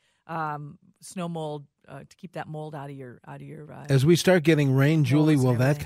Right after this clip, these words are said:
Speaker 2: kinda help that situation?
Speaker 1: Well, actually, I think it's more air circulation and sunlight. So
Speaker 2: Ah.
Speaker 1: the more we get
Speaker 2: Sure, that
Speaker 1: the,
Speaker 2: makes
Speaker 1: the,
Speaker 2: sense.
Speaker 1: the, as things open up and, and you get those blades, uh, just rake 'em up a little bit, real gently, and that will help to get light and air to,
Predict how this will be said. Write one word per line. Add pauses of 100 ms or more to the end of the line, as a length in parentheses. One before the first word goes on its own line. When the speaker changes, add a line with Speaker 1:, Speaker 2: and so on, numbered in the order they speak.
Speaker 2:
kinda
help
that
situation?
Speaker 1:
Well,
actually,
I
think
it's
more
air
circulation
and
sunlight.
So
Speaker 2:
Ah.
Speaker 1:
the
more
we
get (100)
Speaker 2:
Sure,
that
Speaker 1:
the,
Speaker 2:
makes
Speaker 1:
the,
Speaker 2:
sense.
Speaker 1:
the,
as
things
open
up
and,
and
you
get
those
blades,
uh, (160)
just
rake
'em
up
a
little
bit,
real
gently, (360)
and
that
will
help
to
get
light
and
air
to,